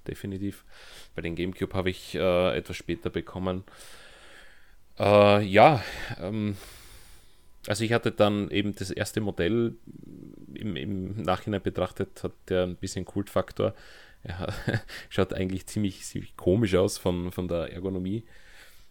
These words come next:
Mm, mir hat dann der Nintendo D S Lite, äh, viel besser gefallen. Äh, <laughs> bin da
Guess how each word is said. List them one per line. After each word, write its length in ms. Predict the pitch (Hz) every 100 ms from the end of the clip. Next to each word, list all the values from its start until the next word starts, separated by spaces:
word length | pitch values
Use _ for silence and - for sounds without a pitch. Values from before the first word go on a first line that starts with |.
| - -
Mm, 360 | 92 92 92 90 - - -
mir 220 | - 95 90
hat 140 | -
dann 100 | 95
der 320 | 90 85 87 -
Nintendo 420 | 90 - 90 92
D 140 | -
S 180 | - -
Lite, 500 | - 87 90 - -
äh, 300 | 65 82 85
viel 180 | - 92
besser 280 | - 90 90
gefallen. 480 | 87 - 85 90 - -
Äh, 260 | 120 98 95 - 113 -
<laughs> 680 | 107 - - - - - -
bin 140 | - 90
da 280 | 85 85